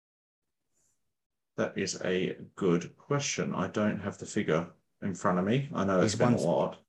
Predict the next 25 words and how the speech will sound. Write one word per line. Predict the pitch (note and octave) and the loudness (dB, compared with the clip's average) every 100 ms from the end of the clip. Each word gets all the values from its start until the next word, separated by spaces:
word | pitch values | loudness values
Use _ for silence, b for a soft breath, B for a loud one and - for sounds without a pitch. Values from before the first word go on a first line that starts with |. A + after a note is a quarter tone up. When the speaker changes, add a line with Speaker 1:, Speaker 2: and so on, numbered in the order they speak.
| - | -4
Speaker 2:
He's | B2+ A#2+ B2+ | 0 2 4
won | C#3 C3 | 4 4
seven | - D#3+ D3 B2+ | 4 0 2 0
from | B2+ G2+ | 0 -2
ten. | G#2 D2 - _ _ _ _ _ _ _ _ | -2 -4 -8 _ _ _ _ _ _ _ _
Speaker 1:
Seven | - A#2+ F#2+ F2 | -2 0 2 0
from | F2 E2 | -4 -4
ten, | F2 | 0
Speaker 2:
So | B2+ | 4
he's | B2 | 4
Speaker 1:
yeah. | B2 | 4
Speaker 2:
got | A#2 - D#3+ | 2 4 6
a | |
Speaker 1:
I | D3 | 10
knew | A#2+ | 8
it | |
was | A2 | 8
a | |
Speaker 2:
seventy | C3 | 4
percent | - | 4
Speaker 1:
lot. | |
Speaker 2:
strike | - A2+ - | 4 4 4
rate. | A2 C#3+ - _ b b b b | 4 2 0 _ b b b b
He, | D3 D3 | 6 10
um, | C#3 C3+ C3 B2+ | 10 10 8 2